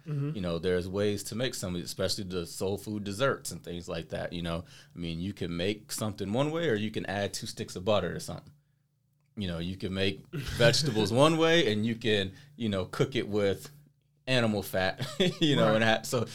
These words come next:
Speaker 2: there's, there's, it's not necessarily to villainize it, but it's, there's two ways of doing some things.
Speaker 1: Right.
Speaker 2: Um, you can eat fish, or you can eat fried fish.
Speaker 1: Mm-hmm.
Speaker 2: You know, so it,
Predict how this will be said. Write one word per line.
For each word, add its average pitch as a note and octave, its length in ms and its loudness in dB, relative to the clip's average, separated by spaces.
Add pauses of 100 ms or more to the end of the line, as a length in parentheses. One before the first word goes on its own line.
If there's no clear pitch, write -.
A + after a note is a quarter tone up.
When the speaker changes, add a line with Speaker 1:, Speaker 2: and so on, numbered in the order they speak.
(180)
Speaker 2:
there's, B2+ 200 2
there's, A#2+ 320 4 (680)
it's A2+ 160 -4
not B2+ 200 2
necessarily A#2 420 2
to F#2 80 -2
villainize G2 600 2
it, F2+ 120 -6
but F#2 100 -4
it's, F2 160 -8 (260)
there's - 160 -4
two - 280 -2
ways G#2 280 0
of D#2+ 140 -6
doing F#2+ 240 -2
some F2 180 -10
things. E2+ 380 -4 (100)
Speaker 1:
Right. D3+ 240 -2
Speaker 2:
Um, E2+ 220 0
you F2+ 120 -2
can F2+ 180 -4
eat A2+ 160 -4
fish, - 540 -2
or F2+ 120 -2
you G2 160 -4
can G#2+ 180 -2
eat A2+ 200 -2
fried B2+ 360 2
fish. - 360 -10
Speaker 1:
Mm-hmm. D3+ 300 -2 (800)
Speaker 2:
You G#2+ 100 -2
know, F#2+ 100 0
so F#2 180 -2
it, G2 240 -2